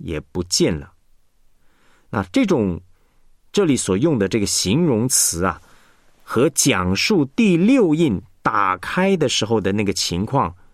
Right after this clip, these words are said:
用的是差不多的。圣经说山和海岛逃避了，不见了，表示完全被毁坏了。最后的审判是什么呢？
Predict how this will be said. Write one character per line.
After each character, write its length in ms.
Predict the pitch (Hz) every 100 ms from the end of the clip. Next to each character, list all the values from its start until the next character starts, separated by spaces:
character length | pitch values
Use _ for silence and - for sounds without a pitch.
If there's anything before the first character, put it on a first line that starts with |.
| _
用 180 | 147 131
的 100 | 92
是 140 | 90 95
差 200 | - 95
不 120 | 92
多 200 | 104 110
的。 160 | 92 - _ _ - - - - -
圣 200 | 262 240
经 120 | 240
说 220 | 247 240
山 560 | - - 254 254 254 233
和 220 | - 127
海 280 | - 98 160
岛 300 | 117 80 - -
逃 220 | - - 101
避 200 | 156 104
了， 120 | - - _ _
不 100 | 202
见 240 | 302 277
了， 140 | 107 - - - _
表 120 | 151
示 220 | 147 190 - -
完 220 | 151 214
全 240 | 247 185 190
被 160 | 202
毁 280 | 156 - 87
坏 300 | 82 220 196
了。 160 | 98 - - - _ _ - _ -
最 240 | 196 175
后 160 | - 135
的 80 |
审 240 | 120 - 80
判 260 | 113 110
是 160 | 92 110
什 160 | - 78
么 80 |
呢？ 140 | 131